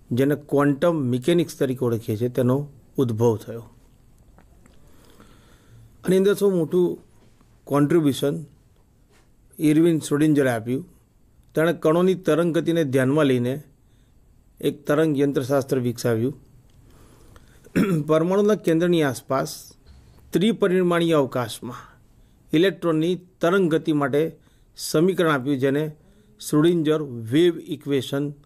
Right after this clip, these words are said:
કહે છે. મિત્રો, ભેદ સમજજો.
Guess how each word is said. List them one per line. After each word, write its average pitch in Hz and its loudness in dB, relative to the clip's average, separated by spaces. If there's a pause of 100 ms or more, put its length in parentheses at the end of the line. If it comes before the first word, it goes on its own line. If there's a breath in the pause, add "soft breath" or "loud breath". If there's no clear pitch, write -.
(120)
કહે 117 -2
છે. - -16 (1400 soft breath)
મિત્રો, 160 -2 (220)
ભેદ 147 0
સમજજો. 156 0